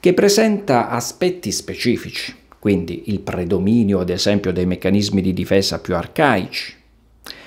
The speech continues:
presenta l'incapacità di controllo dell'angoscia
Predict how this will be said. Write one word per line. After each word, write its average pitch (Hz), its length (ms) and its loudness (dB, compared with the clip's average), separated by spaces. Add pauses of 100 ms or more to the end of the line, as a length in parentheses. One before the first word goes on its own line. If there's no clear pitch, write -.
(300)
presenta 107 680 0
l'incapacità 151 1300 0
di 127 260 0
controllo 113 840 2
dell'angoscia 98 1040 -2